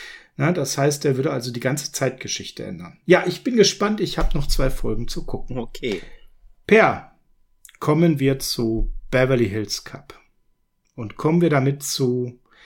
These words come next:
Speaker 1: der üblichen Frage, Per, als dieser Film ausgestrahlt wurde, neunzehnhundertvierundachtzig, du warst gerade ein Teenager.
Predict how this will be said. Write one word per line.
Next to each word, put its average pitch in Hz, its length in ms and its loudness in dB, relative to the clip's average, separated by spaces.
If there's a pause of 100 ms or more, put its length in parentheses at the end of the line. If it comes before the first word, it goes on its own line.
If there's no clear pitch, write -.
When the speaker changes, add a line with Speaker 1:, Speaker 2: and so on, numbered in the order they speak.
(320)
Speaker 1:
der 135 140 0
üblichen 185 380 0
Frage, 143 480 -2
Per, 160 600 -4 (840)
als 170 400 -2
dieser 151 340 -2
Film 135 360 2
ausgestrahlt 113 840 -2
wurde, 98 220 -4
neunzehnhundertvierundachtzig, 139 1400 -2
du 131 120 -6
warst 123 240 -4
gerade 117 280 -2
ein 101 120 -6
Teenager. 196 680 -2